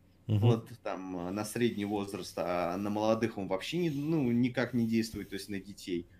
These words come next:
Speaker 2: А вот правители стран, которым
Speaker 1: Мгм.
Speaker 2: почти что все за семьдесят, они, конечно, ссутся пиздец, потому что, ну,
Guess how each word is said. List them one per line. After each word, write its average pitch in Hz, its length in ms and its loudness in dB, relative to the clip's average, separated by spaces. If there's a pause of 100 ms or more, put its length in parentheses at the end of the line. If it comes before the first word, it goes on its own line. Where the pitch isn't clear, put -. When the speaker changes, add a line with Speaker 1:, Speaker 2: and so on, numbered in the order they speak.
(960)
Speaker 2:
А 135 160 10
вот 151 280 6 (380)
правители 170 600 6
стран, 220 460 4 (760)
которым 139 320 4
Speaker 1:
Мгм. 120 80 8
Speaker 2:
почти 113 200 6
что - 200 -4
все 135 260 4
за 113 140 4
семьдесят, 165 580 2
они, 110 200 4
конечно, 131 500 2
ссутся - 340 -8
пиздец, 139 480 -2
потому 101 400 -6
что, - 220 -8
ну, 101 420 -2